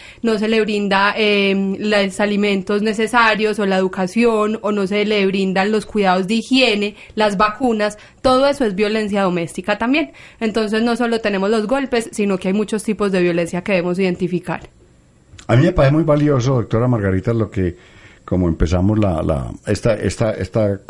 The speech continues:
Speaker 2: esta conversación con nuestros oyentes sobre la violencia intrafamiliar, con lo que han dicho la doctora Sofía y la doctora Isabel, porque, mm, la mayoría de la gente habla de eso, la gen-, la gente piensa que yo no soy violento porque no le pego a nadie,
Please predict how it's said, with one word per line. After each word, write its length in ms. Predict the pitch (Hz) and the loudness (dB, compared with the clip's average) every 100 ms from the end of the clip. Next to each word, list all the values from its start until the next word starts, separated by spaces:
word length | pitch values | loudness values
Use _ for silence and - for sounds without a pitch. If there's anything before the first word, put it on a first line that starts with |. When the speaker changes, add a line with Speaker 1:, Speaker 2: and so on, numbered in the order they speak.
| - | -12
Speaker 2:
esta 240 | - 92 117 | -8 -4 0
conversación 640 | 135 113 - 85 95 123 | 4 4 2 0 2 0
con 160 | 131 120 | 2 0
nuestros 260 | 98 104 | 0 0
oyentes 340 | 90 87 87 110 | 2 0 0 0
sobre 220 | 113 90 | 0 0
la 80 | 85 | 0
violencia 340 | 82 82 92 | 2 0 0
intrafamiliar, 640 | 113 104 98 87 82 85 - - - - - | 0 0 0 0 2 0 -2 -12 -20 -20 -8
con 160 | - 101 | -2 0
lo 100 | 95 | 0
que 120 | 104 | 0
han 160 | 101 110 | 0 0
dicho 260 | 117 - | 0 0
la 80 | 120 | 0
doctora 340 | 90 80 95 | 0 0 -2
Sofía 460 | 107 101 95 92 101 | 0 -2 0 2 2
y 60 | 101 | 2
la 140 | 92 | 0
doctora 300 | 82 - 90 | 0 -2 0
Isabel, 340 | 90 95 107 | 0 0 0
porque, 420 | - 87 - 95 - - - - - - - - | -2 -4 -2 -4 -4 -20 -20 -20 -20 -20 -18 -12
mm, 460 | - - 143 151 - | -8 -4 -2 0 0
la 140 | 123 | 2
mayoría 300 | 123 120 160 | 2 4 2
de 40 | 170 | 2
la 80 | |
gente 260 | 131 123 147 | 2 0 0
habla 240 | 143 147 | 2 2
de 100 | 135 | 2
eso, 120 | 87 98 | 0 0
la 140 | 95 | 0
gen-, 180 | 107 107 | 0 0
la 80 | 104 | 0
gente 240 | 104 127 | 0 -2
piensa 360 | 135 131 120 123 | 0 0 0 -2
que 180 | 107 | 0
yo 120 | 95 107 | 2 2
no 120 | 120 | 2
soy 160 | 131 | 0
violento 480 | 123 131 127 123 123 | 2 2 2 0 -2
porque 180 | 110 92 | -4 -2
no 80 | 87 | 0
le 140 | 110 | 0
pego 240 | 107 107 110 | 0 0 0
a 20 | |
nadie, 380 | 113 76 65 | 0 -2 -6